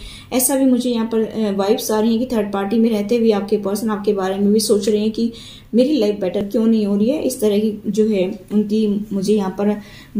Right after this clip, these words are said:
feelings आ रही हैं कि वो ऐसा सोच रहे हैं। मुझे यहाँ पर ये भी vibes आ रही हैं कि आपके person जो है वो adventure करना चाहते हैं, आपके साथ में वही पल जीना चाहते हैं जो past में कभी एक साथ में उन्होंने बिताए थे।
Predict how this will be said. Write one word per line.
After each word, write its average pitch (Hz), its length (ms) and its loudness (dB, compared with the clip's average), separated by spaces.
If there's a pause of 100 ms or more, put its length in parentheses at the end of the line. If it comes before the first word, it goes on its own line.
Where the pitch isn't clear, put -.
(220)
feelings 247 480 2
आ 214 140 2
रही 226 160 2
हैं 233 100 0
कि 240 100 -4
वो 220 100 2
ऐसा 196 160 -2
सोच 214 380 2
रहे 180 160 0
हैं। 175 260 -4 (340)
मुझे 247 180 0
यहाँ 262 380 -2
पर 240 120 2
ये 220 120 4
भी 233 160 2
vibes 220 340 2
आ 233 60 2
रही 240 100 2
हैं 247 80 0
कि 247 140 0
आपके 208 280 -2
person 208 380 0
जो 214 140 2
है 233 140 2
वो 214 300 4
adventure 208 440 4
करना 196 300 -4
चाहते 196 340 -4
हैं, 190 60 -8
आपके 208 240 -2
साथ 226 280 -2
में 226 80 2
वही 220 280 4
पल 233 220 0
जीना 202 240 -2
चाहते 202 320 -2
हैं 220 40 -6
जो 240 120 0
past 208 340 -4
में 220 80 -2
कभी 208 300 -4 (380)
एक 226 120 2
साथ 240 240 -2
में 247 120 2
उन्होंने 220 280 2
बिताए 170 400 0
थे। 170 160 -2